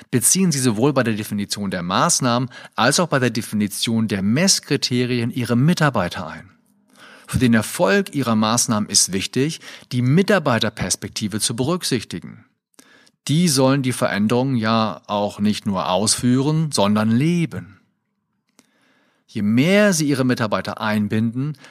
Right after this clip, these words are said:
desto höher ist deren Informationsstand und desto geringer deren Unsicherheit und Frustration,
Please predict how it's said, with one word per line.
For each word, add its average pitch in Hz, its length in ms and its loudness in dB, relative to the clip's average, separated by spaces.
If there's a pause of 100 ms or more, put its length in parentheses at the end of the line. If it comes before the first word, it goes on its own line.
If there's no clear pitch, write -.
(140)
desto 110 380 0
höher 147 300 4
ist 127 240 -2
deren 117 220 -2
Informationsstand 101 1200 -2 (240)
und 131 180 0
desto 110 300 2
geringer 107 420 2
deren 104 340 -2
Unsicherheit 104 640 -2
und 107 160 -8
Frustration, 113 1000 -4